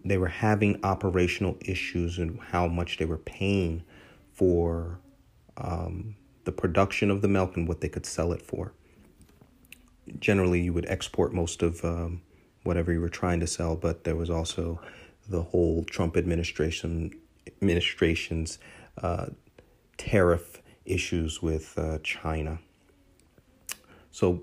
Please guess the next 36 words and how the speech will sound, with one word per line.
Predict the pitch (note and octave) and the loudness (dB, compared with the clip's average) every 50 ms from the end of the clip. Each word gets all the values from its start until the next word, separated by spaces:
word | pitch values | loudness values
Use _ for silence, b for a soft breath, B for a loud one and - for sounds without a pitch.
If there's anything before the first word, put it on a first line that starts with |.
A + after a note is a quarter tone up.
| - - | -2 2
with | G2 G#2+ G#2 - | 4 4 4 6
that | C#3+ C3+ C3+ C#3 | 4 4 4 4
being | B2+ G#2+ F#2+ F2 | 4 4 4 2
said, | - - - E2+ E2 D#2+ D#2+ E2 - - | 0 -2 -2 0 0 0 0 -2 -4 -4
uh, | - F2+ E2+ E2 | -4 -2 -2 -2
Dean | D#2+ D#2+ D#2+ F2 F2+ F2 E2+ E2+ E2 E2 | -2 -4 -2 0 0 2 2 0 0 -2
filed | - - F2 E2 E2 E2 - | -2 -2 -2 0 -2 -2 -2
for | - F2+ | -2 -4
bankruptcy | E2 - F2 F2 E2+ - - F#2 E2+ - - - - F2+ F2 F#2+ - - - | 0 0 0 0 0 0 -2 -2 -2 -2 -6 -4 -4 -4 -4 -4 -8 -10 -6
while | - F#2 F2 E2+ E2+ - - | -2 0 0 2 0 0 0
operating. | F#2 F2+ F2+ F2+ - F#2+ F#2 F#2 F2+ F#2 F#2+ F#2+ G#2 A2+ B2 B B B B B B B B B B B - - | 0 0 0 0 0 0 0 2 2 0 0 -2 -4 -4 -8 B B B B B B B B B B B -8 -4
Um, | E2+ E2+ E2+ E2+ E2 D#2+ E2 E2+ F2 E2+ - _ - - - - - | -2 0 0 0 0 0 -2 -2 -4 -6 -10 _ -18 -18 -16 -12 -8
in | - F#2 | -6 -2
my | F2+ E2+ E2+ | 0 0 2
old | F2 F2 F2 F2 E2+ - | 4 4 6 4 4 2
podcast, | - G2+ F2+ F2+ F2+ - - F2+ F2+ F#2 F2+ - - | 0 0 0 0 0 0 0 0 0 0 -2 -2 -2
you've | F2 E2 E2 - - - C#3+ A#2+ | -2 -2 -2 -4 -8 -10 -8 -4
definitely | - F#2+ F2 - F2 E2 | -2 -2 -2 -2 -2 -2
heard | D#2+ D#2+ - F#2+ F#2 F2+ F2 E2+ | -2 2 4 4 4 4 2 0
this | - F2 F2 - | 0 -2 -2 -2
before, | - - - - - - - F#2 F#2+ G2+ B2 C3+ - b b b b b b | -6 -8 -8 -8 -4 2 4 4 4 4 2 -2 -8 b b b b b b
but | - - D3 | -4 -2 2
just | - E3+ E3 - - | 2 2 2 2 -2
to | - | -6
update | - - E2 - - E2+ E2 E2 - - | -4 -6 -8 -6 -4 -6 -4 -4 -6 -6
you. | F2+ E2+ F2 - B B B B B B B B B B - | -6 -6 -8 -8 B B B B B B B B B B -4
Um, | - F#2 F2+ F2 F2 F2 F2 F2+ | 0 2 2 2 2 2 2 4
then | G#2 G#2 G2+ G2 | 4 6 6 6
the | G2 F2+ F2+ - - - - - - - - _ _ _ - | 4 4 2 0 -6 -10 -16 -16 -16 -16 -20 _ _ _ 4
overall | - A#2+ G#2+ A2 G#2 G2 | 6 6 8 10 8 8
consensus | F#2+ - G#2 F2+ - - G2+ F#2 E2+ - F2+ - - | 8 4 0 0 2 2 2 2 2 0 0 0 0
was | F2+ F2+ - - - | -2 -2 -4 -10 -12
selling | - - - - A2+ A2 A#2 A2+ G#2+ | -10 -4 2 4 6 8 8 8 6
a | F2+ | 4
portion | - - - G2+ F#2 F2+ - - - F#2 F2 | 4 4 4 6 6 6 4 0 0 2 2
of, | F2 F2 E2+ E2+ E2+ - | 4 4 2 2 -2 -4